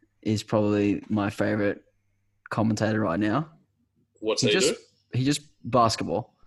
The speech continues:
Speaker 1: He's the lead commentator for the, um, A B C games.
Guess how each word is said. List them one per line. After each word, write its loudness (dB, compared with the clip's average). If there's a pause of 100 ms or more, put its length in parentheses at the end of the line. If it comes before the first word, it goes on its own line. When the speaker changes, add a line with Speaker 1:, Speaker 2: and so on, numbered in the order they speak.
(240)
Speaker 1:
He's 0
the 4
lead 2
commentator 0
for -8
the, -2
um, -4
A -4
B -4
C -6
games. -8